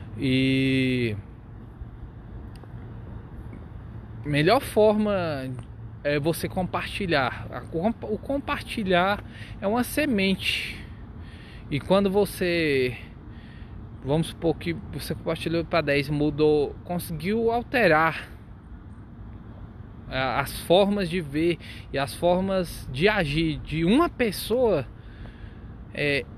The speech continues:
isso de alguma forma vai voltar pra você, porque foi você que plantou a semente.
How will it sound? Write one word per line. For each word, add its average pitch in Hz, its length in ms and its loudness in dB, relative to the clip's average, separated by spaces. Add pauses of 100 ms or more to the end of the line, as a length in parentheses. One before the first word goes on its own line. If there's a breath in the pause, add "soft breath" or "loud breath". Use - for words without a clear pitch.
(240)
isso 190 460 2
de 151 100 4
alguma 175 340 6
forma 185 500 4
vai 175 180 4
voltar 180 360 0
pra 185 300 4
você, 233 440 0 (100)
porque - 240 -6
foi 151 160 -2
você 170 460 4
que - 80 -4
plantou 240 360 0
a 202 60 0
semente. 127 800 -2